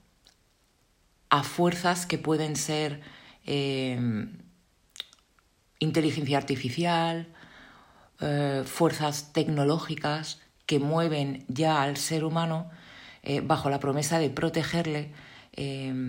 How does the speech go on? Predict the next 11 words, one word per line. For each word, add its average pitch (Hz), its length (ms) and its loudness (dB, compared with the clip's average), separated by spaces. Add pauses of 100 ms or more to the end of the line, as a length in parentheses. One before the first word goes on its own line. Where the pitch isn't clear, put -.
(600)
mediante 143 640 2
mecanismos 147 640 0
que 139 140 -2
no 160 140 0
son 143 300 -2
naturales, 160 760 -2 (580)
y 151 100 -2
que 139 120 -2
están, 147 720 0
em, 135 920 -4 (520)
bioconectados 143 2250 4